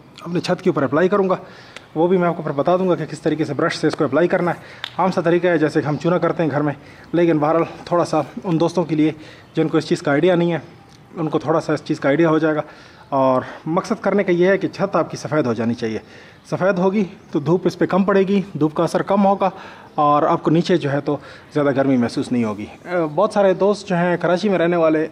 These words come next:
जो कि जिनकी videos मैं देखता हूँ, हमारे एक दोस्त की, उन्होंने दिखाया है कि बहुत सारे दोस्तों की छतें जो हैं वो चादर की बनी हुई हैं, टीन वगैरह की, तो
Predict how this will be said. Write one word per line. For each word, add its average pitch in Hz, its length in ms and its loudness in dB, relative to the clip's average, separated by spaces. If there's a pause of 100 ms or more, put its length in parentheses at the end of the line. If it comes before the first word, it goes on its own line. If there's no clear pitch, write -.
(180)
जो 156 300 -4
कि 143 340 -2 (220)
जिनकी 156 300 -4
videos 170 300 4
मैं 156 100 0
देखता 180 260 0
हूँ, 185 120 4
हमारे 160 240 2
एक 143 80 -2
दोस्त 151 220 0
की, 151 140 0 (1200)
उन्होंने 185 400 2 (420)
दिखाया 190 360 0
है 196 120 4
कि 165 100 -4
बहुत 156 260 -2
सारे 180 140 2
दोस्तों 180 260 0
की 156 80 0
छतें 190 300 0
जो 160 100 2
हैं 147 120 0 (500)
वो 139 480 4
चादर 185 280 0
की 202 120 0
बनी 180 160 4
हुई 175 140 4
हैं, 165 140 2
टीन 175 200 4
वगैरह 165 240 2
की, 151 140 -2 (540)
तो 139 340 2